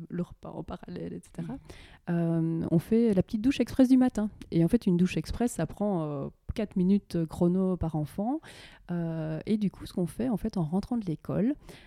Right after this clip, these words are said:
Speaker 1: euh, on se met en faux pyjama. Donc, avant de s'installer dans les jeux, on, on se met en faux pyjama. Alors, vous, vous dites pas à vos enfants que vous, qui, qui mettent des pyjamas, sinon peut-être qu'ils auront pas envie. Mais, euh, bah, voilà, vers cinq heures et demie, on se met, euh, en habit cool,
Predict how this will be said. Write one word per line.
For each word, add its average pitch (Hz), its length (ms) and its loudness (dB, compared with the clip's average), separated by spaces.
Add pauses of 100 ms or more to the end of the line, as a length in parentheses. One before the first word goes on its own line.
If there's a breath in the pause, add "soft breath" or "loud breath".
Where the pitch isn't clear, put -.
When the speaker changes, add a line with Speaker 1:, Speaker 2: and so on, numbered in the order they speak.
(220 loud breath)
Speaker 1:
euh, 165 280 0
on 202 120 4
se - 100 0
met 277 60 2
en 277 40 0
faux 269 200 0
pyjama. 240 480 4
Donc, 175 180 4
avant 196 260 6
de 226 60 2
s'installer 175 420 2
dans 160 140 4
les 156 140 4
jeux, 190 360 2 (140)
on, 185 60 -2 (340)
on 175 60 2
se - 100 -2
met 196 80 4
en 196 40 4
faux 190 140 2
pyjama. 170 460 -2 (320 loud breath)
Alors, 160 140 4
vous, 156 400 -4 (120)
vous 160 120 0
dites 160 160 0
pas 202 100 6
à 190 60 8
vos 170 160 6
enfants 170 240 2
que 175 40 4
vous, 165 220 4
qui, 165 400 -4
qui - 140 -4
mettent 165 120 4
des 156 100 -2
pyjamas, 160 340 -2
sinon 156 300 -2
peut-être - 260 -8
qu'ils 190 180 -2
auront 226 220 2
pas 277 100 2
envie. 220 420 2 (440 loud breath)
Mais, 190 260 4
euh, 170 140 6
bah, 160 100 2
voilà, 156 240 -4
vers 214 140 -4
cinq 185 240 -4
heures 165 100 -2
et 170 60 0
demie, 170 260 0
on 196 100 2
se - 160 -4
met, 170 140 0
euh, 156 220 0
en 175 160 0
habit 196 320 -2
cool, 220 380 2